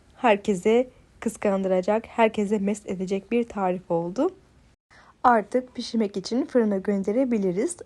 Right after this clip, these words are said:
Önceden ısınmış fırında yüz seksen derecede kontrollü bir şekilde pişirelim. Pişirme süresini vermiyorum. Fırından fırına pişirme süresi farklılık gösterebilir.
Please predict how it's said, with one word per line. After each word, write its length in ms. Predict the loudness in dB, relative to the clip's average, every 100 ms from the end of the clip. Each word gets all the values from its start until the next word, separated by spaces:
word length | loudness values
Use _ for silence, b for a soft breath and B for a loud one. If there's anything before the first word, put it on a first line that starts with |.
| 0
Önceden 460 | 2 4 2 2
ısınmış 460 | 0 -4 -4 -4 -4
fırında 400 | -2 0 2 2
yüz 240 | 2 2
seksen 480 | 2 0 0 0 2
derecede 460 | 2 2 2 0 2
kontrollü 580 | 4 4 4 4 4
bir 60 | 0
şekilde 400 | -4 -4 -2 -2
pişirelim. 520 | -2 -2 0 0 -2 B B B -8
Pişirme 380 | -2 2 4 2
süresini 440 | 2 0 0 2
vermiyorum. 520 | 2 2 2 0 0 -2
Fırından 400 | 2 4 4 0
fırına 260 | 0 -2
pişirme 380 | -2 -6 -4 -4
süresi 340 | -2 -4 -4
farklılık 500 | -4 -2 -2 -2 -2
gösterebilir. 800 | -2 -4 -4 -6 -2 0 0 -2